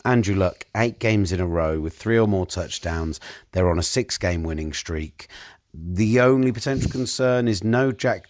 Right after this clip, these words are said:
Doyle, and he has been relying on the tight ends a bit, although Eric Ebron has twelve touchdowns on the season already.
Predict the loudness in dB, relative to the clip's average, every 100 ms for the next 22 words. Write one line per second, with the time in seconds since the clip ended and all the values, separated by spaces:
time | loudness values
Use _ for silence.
0 | -2 2 4 4 2 -2 -2 0 2 4
1 | 2 2 0 2 4 4 2 0 -2 -2
2 | -2 -4 -4 -6 -6 -4 -6 -4 0 -2
3 | -2 -14 -20 -20 -18 0 2 2 0 -4
4 | -2 -4 -2 -4 -6 -4 -4 -4 -8 -6
5 | -8 -6 -6 -6 -6 -6 -6 -6 -4 -2
6 | 0 0 -2